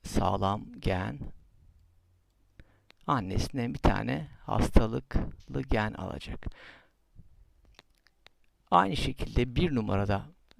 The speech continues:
dört numara gibi olacak. Anne ve babadan birer tane gen aldığını düşünürsek,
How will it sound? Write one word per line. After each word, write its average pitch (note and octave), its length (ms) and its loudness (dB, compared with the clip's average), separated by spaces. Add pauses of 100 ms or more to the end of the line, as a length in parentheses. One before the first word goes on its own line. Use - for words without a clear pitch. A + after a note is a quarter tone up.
(120)
dört B2+ 300 0
numara G#2 280 -2
gibi F#2 200 -6
olacak. F2+ 480 -6 (2250)
Anne A2 300 -4
ve A2+ 140 -4
babadan G#2+ 440 0
birer G#2+ 220 2
tane G2 340 4
gen G2+ 240 -4
aldığını F#2+ 440 -10 (240)
düşünürsek, - 720 -8